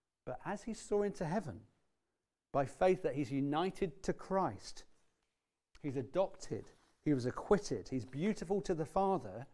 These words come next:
that was enough for him. And then he was in his presence as they took his life from him.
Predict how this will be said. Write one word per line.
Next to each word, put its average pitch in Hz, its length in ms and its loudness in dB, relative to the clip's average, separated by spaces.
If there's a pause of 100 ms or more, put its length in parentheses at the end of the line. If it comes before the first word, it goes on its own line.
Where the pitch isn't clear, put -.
(1000)
that 131 140 -6
was 131 120 -10
enough 165 300 -2
for 131 140 -8
him. 101 200 -12 (2000)
And 110 120 -8
then 123 80 -4
he 127 80 -4
was 117 120 -4
in 127 80 -2
his 113 80 -6
presence - 480 -12 (1700)
as 110 120 -10
they 110 100 -8
took 107 240 -8
his 98 140 -8
life 104 220 -2
from 110 260 -6
him. 98 220 -10